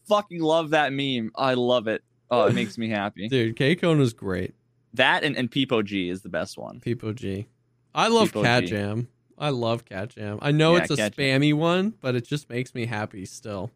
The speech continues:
Speaker 1: Oh, no, it's fucking great. Any of the dancing ones are great.
Speaker 2: Yeah.
Speaker 1: There's no, no one's ever done Cat Jam and have it been toxic.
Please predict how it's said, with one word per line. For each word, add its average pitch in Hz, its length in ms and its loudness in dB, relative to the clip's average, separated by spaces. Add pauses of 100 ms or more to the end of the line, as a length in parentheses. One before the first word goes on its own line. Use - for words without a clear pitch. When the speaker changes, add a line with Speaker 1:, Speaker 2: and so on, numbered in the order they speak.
(160)
Speaker 1:
Oh, 123 160 4
no, 107 220 6
it's 92 180 0
fucking 120 280 -2
great. 127 140 4
Any 208 140 4
of 190 120 4
the 151 60 6
dancing 120 440 2
ones 76 340 -4
are 101 100 0
great. 143 140 4
Speaker 2:
Yeah. 113 280 2 (520)
Speaker 1:
There's 147 180 4
no, 170 140 8
no 165 180 8
one's 220 220 6
ever 175 260 6
done 156 220 4
Cat 143 280 4
Jam 120 600 4
and 113 160 4
have 120 320 4
it 107 140 2
been 107 180 2
toxic. 117 720 0